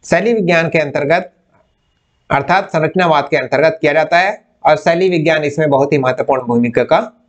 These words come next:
निर्वहन करता है। इसका तात्पर्य यह है कि संरचनावाद में मुख्य बल किसी कृति के विषय पक्ष, सब्जेक्ट मैटर पर न देकर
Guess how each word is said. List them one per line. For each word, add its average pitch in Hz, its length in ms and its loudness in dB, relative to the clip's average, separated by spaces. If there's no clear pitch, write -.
निर्वहन 127 380 0
करता 165 280 0
है। 95 120 -10
इसका 147 280 0
तात्पर्य 196 440 0
यह 202 140 4
है 208 220 4
कि 226 140 4
संरचनावाद 214 720 2
में 190 140 -4
मुख्य 226 320 0
बल 185 260 2
किसी 190 340 0
कृति 196 340 2
के 214 180 2
विषय 175 340 0
पक्ष, 143 320 -8
सब्जेक्ट 208 500 -2
मैटर 165 280 -4
पर 147 160 0
न 131 140 0
देकर 131 320 0